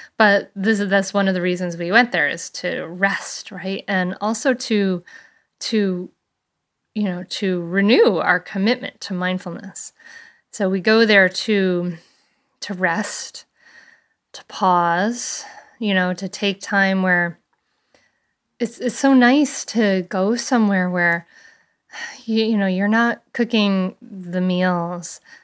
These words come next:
Uh, you don't have to decide the itinerary. You don't have to decide where to go. You just arrive there,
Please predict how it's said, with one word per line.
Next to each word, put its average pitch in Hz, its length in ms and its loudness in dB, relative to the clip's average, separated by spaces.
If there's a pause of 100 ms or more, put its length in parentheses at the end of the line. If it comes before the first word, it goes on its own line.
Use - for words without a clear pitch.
(180)
Uh, 175 460 -4
you 208 140 -4
don't 233 140 2
have 240 140 0
to 233 100 2
decide 185 640 2
the 180 140 0
itinerary. 175 1000 -2 (480)
You 262 80 -2
don't 302 140 4
have 294 120 4
to 285 100 2
decide 226 420 2
where 190 140 4
to 190 80 0
go. 175 640 -2 (540)
You 254 180 0
just - 380 -4 (160)
arrive 233 540 6
there, 202 300 6